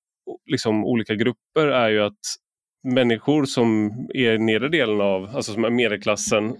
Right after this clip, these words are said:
så har det faktiskt blivit, gått sämre för, eh, de senaste tjugofem år, mellan nittonhundranittiofem och tjugonitton.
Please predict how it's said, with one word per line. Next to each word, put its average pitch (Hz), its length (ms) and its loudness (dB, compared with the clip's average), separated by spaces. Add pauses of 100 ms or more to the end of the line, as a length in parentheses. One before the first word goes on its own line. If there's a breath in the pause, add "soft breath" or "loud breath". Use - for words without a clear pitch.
så - 240 0 (1000)
har 127 100 2
det 113 60 -2
faktiskt - 360 -6
blivit, 110 240 -6
gått - 180 -8
sämre 107 440 0
för, 147 340 0
eh, 110 680 -4
de 110 120 -2
senaste 98 720 0 (360)
tjugofem 101 480 -2
år, 101 80 0
mellan 135 300 2
nittonhundranittiofem 110 760 -2
och 101 80 -4
tjugonitton. 104 840 -4